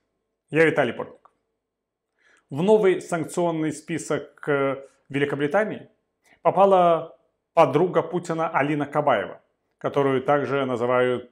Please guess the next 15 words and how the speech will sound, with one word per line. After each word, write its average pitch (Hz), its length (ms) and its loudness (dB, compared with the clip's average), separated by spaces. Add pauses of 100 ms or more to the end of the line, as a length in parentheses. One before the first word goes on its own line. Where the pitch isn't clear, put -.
(120)
э, 127 200 0
матерью 120 760 -2 (160)
его 123 180 -2
детей. 113 400 -10 (1080)
Среди 160 680 -2
фигурантов 147 540 2
этого 139 240 -4
списка - 580 -10 (240)
родственники 135 680 0
как - 300 -6
Кабаевой, 156 640 0 (220)
так 151 180 0
и 147 60 -4
самого 143 480 -2
Путина, 107 400 -12